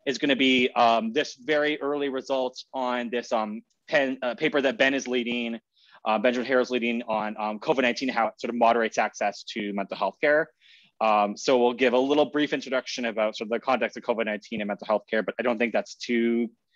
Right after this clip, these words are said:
uh, needs too much focus because I think we kinda know some of the basics <laughs> around that. And then we don't have to talk about the experimental design because we all ha-, already know it's the exact same experiment, and we'll just go through some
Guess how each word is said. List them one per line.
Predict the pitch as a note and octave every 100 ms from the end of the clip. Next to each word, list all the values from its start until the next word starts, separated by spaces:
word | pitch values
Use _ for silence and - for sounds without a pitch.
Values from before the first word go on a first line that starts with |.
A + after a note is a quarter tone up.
| - - - -
uh, | F#2+
needs | C3+ D#3+ D#3+ -
too | G3
much | F#3+ -
focus | F3 E3 G3 -
because | C#3+ C3
I | A#2+
think | B2
we | A#2
kinda | G#2+ A#2
know | A2 G#2+
some | -
of | G#2+
the |
basics | G#2 A2+ E3 -
<laughs> |
around | E3+ A#2
that. | B2 F3 _ _ _ -
And | C#3
then | D3
we |
don't | D#3 F3+
have | F3+
to |
talk | E3+
about | D#3
the | C#3+
experimental | - C#3 C3 C3
design | B2 B2+ B2+
because | A#2+ B2
we | B2
all | A#2+
ha-, | B2 B2
already | A#2+ A#2 A2+
know | D#3+ F#3+
it's | E3+
the | -
exact | A#2 A2
same | -
experiment, | G#2 - C3 B2+ C3
and | A#2
we'll | A2+
just | A2+
go | C3
through | B2 B2
some | A2+